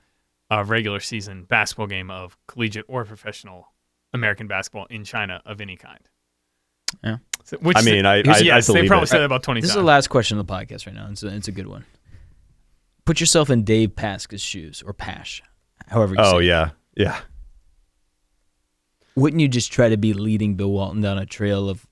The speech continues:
Speaker 2: of, like, peyote and trying to get him to, to talk about, to, to ramble and rant and rave about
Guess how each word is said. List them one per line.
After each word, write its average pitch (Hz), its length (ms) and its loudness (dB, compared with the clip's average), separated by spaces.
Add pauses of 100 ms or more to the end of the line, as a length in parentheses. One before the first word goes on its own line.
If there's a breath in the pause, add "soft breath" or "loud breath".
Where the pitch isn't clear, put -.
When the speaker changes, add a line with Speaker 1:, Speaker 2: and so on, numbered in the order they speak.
(300)
Speaker 2:
of, 101 140 -6
like, 92 240 -2 (240)
peyote 98 600 0
and 95 200 -10 (160)
trying 113 300 2
to 107 80 0
get 98 140 -4
him 98 140 -4
to, 95 300 -4 (300)
to 104 100 -4
talk 95 260 -2
about, 95 420 -4 (380)
to, 104 140 -4 (180)
to 117 100 2
ramble 110 520 4
and 95 180 0
rant 101 380 -2
and 95 280 -2 (360 soft breath)
rave 107 260 4
about 95 440 0